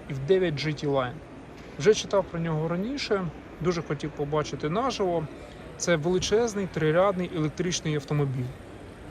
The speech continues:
Дуже багато вільного місця, при цьому батарея сто кіловат годин, чотириста п'ятдесят кілометрів запас ходу, два двигуни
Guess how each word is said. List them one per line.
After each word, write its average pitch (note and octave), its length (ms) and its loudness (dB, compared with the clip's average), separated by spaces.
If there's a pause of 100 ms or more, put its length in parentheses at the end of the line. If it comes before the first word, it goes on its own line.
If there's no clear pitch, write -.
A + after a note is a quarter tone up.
(260)
Дуже G#3 240 0
багато E3+ 540 2 (240)
вільного D3+ 320 4
місця, F#3+ 480 2 (300)
при C#3 80 -6
цьому D#3+ 240 0
батарея D#3+ 540 4
сто - 300 2
кіловат E3 520 2
годин, C#3 300 0 (500)
чотириста A#3 560 0
п'ятдесят D#3 440 -2
кілометрів D#3+ 480 0
запас C#3 420 0
ходу, C3 240 -4 (440)
два F3 320 6
двигуни C#3+ 600 0